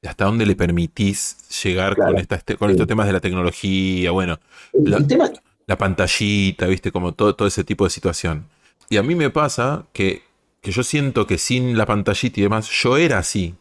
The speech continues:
Speaker 1: con lo que teníamos en ese momento, ¿no?
Speaker 2: Sí.
Speaker 1: Eh, entonces es como que siento que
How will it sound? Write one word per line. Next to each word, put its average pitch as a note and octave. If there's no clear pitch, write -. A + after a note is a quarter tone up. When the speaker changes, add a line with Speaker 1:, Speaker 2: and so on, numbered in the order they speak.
Speaker 1:
con F2+
lo F2+
que F2
teníamos G#2+
en A2
ese G#2+
momento, F#2+
¿no? -
Speaker 2:
Sí. -
Speaker 1:
Eh, F2
entonces -
es D3+
como B2+
que G#2+
siento A#2+
que F#2+